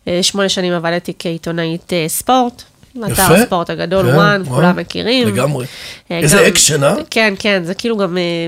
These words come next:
Speaker 1: סוג של שינוי קריירה שהוא די,
Speaker 2: מהמם.
Speaker 1: אה, מטורף. אה, וגם, אה, שימשתי כעורכת ראשית של, אה, תוכנית הספורט, אה, עם אופירה סייג, אייל
Speaker 2: מהמם.
Speaker 1: ברקוביץ', אה,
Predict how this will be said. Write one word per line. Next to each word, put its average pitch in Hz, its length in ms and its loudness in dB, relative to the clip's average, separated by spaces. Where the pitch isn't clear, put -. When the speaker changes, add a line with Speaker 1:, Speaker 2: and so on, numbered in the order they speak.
Speaker 1:
סוג - 220 -6
של - 120 -4
שינוי 196 360 0
קריירה 185 380 -2
שהוא 175 180 -8
די, 170 180 -2
Speaker 2:
מהמם. 120 140 4
Speaker 1:
אה, 185 80 2
מטורף. 165 680 -4
אה, 190 260 2
וגם, 202 420 2
אה, 196 140 2
שימשתי 190 480 -2
כעורכת 175 400 -4
ראשית 175 300 -4
של, 175 220 -4
אה, 160 180 -6
תוכנית - 340 -8
הספורט, 262 540 0
אה, 185 40 -8
עם 165 60 -8
אופירה 175 300 -6
סייג, 196 460 0
אייל 170 120 -2
Speaker 2:
מהמם. 170 100 4
Speaker 1:
ברקוביץ', 226 560 0
אה, 185 60 -2